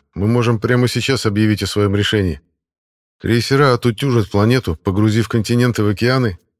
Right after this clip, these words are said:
и сделав её непригодной для проживания кого-либо или чего-либо. А мы можем лететь по своим делам куда-нибудь».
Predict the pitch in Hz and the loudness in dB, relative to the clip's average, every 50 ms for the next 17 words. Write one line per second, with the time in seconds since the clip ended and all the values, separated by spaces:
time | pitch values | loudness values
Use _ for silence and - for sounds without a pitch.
0 | _ _ - - 98 104 101 123 135 131 127 - - 117 120 120 120 117 - - | _ _ -10 -10 -8 -6 -2 -2 0 0 0 -2 0 0 2 2 2 0 0 0
1 | 117 117 110 117 135 123 117 117 104 104 - - 104 107 101 113 117 120 117 110 | -2 -2 0 0 -2 0 2 2 0 0 0 0 0 2 2 2 2 2 2 2
2 | 107 104 - 110 107 110 117 107 107 98 92 101 98 98 92 - 107 101 98 95 | 0 0 0 0 0 2 2 2 2 2 2 0 0 0 -2 -2 -2 0 0 2
3 | 90 87 76 - - _ _ _ _ _ _ _ _ _ _ _ _ _ _ _ | 0 0 -4 -6 -14 _ _ _ _ _ _ _ _ _ _ _ _ _ _ _
4 | _ _ _ - - 87 98 127 151 151 143 139 143 123 131 131 127 120 110 - | _ _ _ -6 -2 0 2 4 4 4 4 4 4 4 4 4 2 2 0 -2
5 | 139 127 - - - 110 - 120 117 117 113 107 107 113 113 120 123 117 87 78 | -4 -6 -4 -6 -6 -4 -2 0 0 2 2 2 2 2 2 2 0 -2 -4 -10
6 | _ _ _ _ _ - - 113 110 110 113 110 104 104 101 - - | _ _ _ _ _ -8 -4 0 2 2 2 2 2 0 -2 -4 -6